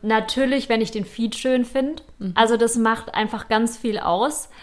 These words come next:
Speaker 1: Ähm, die Ästhetik.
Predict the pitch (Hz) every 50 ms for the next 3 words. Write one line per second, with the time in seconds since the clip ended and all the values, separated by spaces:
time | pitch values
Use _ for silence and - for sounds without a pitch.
0 | - - - - - - - - - - 226 220 220 220 220 220 220 220 220 220
1 | 220 214 214 - - - - - - - - - - - - - - - - -
2 | - - - 247 - - 247 - - 190 - - - - 214 180 180 175 - 277
3 | 311 311 - -